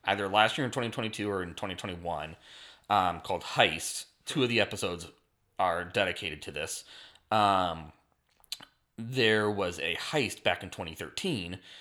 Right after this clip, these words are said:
that, um, of, like, sixty-five cases of Pappy Van Winkle, their twenty year, um, and then nine cases of thirteen-year-old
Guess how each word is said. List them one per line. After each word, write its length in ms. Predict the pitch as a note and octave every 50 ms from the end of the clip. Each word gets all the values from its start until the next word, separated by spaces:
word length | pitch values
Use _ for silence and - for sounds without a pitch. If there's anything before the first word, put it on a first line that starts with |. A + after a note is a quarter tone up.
| - - _ _
that, 320 | G#2+ G2+ G2+ G2 F#2+ F#2+ F#2+
um, 500 | F2+ F2+ E2+ E2 D#2+ D#2+ D#2 D2+ D2+ - _ _ _ _ _ _ _ _ _ _ _ _ _ _ _ _ _ _ _ _ _ _ _ _ _
of, 180 | A2+ A2+ G#2+ G2
like, 200 | G#2+ G#2 F#2 -
sixty-five 640 | - - - C#3 - - C3 A2+ A2+ A2 A2 G#2 -
cases 500 | - - G#2 F#2+ F#2+ - G#2 G2 F2+ -
of 340 | - G2 F#2 F2+ - - -
Pappy 400 | - G2+ G2 G2+ - G#2 F#2+ F2+
Van 220 | G2 G2 G2 F#2+
Winkle, 400 | F2+ F2 E2+ - F2 E2+ - _ _ - - _ _
their 100 | D#2 D#2+
twenty 320 | - - B2+ A#2+ B2+ B2+
year, 400 | B2 C3+ C#3 C#3 D3 D3 C#3+ - - - - - _ _ _ _ _ _ _ _
um, 420 | G2 G#2 G2+ G2 F#2 F2+ F#2 F2+ - -
and 160 | G#2+ A#2 A2
then 480 | A2 G#2 G#2 G2+ F#2+ F#2 F2+ E2+ E2 D#2+ - _ _ _ _ _ _ _ - _ _ _ _ _ _ _ _ _ _ _ _ - E2+ G2
nine 420 | A2 G#2+ G#2 G#2 G#2+ A2 G#2+ G#2
cases 680 | - - A#2 G#2+ F#2+ F2+ - - G#2 F#2 F2+ F2 - -
of 320 | G2 F2+ F2+ F2 E2+ E2 - - - - _ -
thirteen-year-old 840 | - C3 A2 - - - A2+ G#2 G2+ G2 F#2+ F#2 F2+ F2 F2 -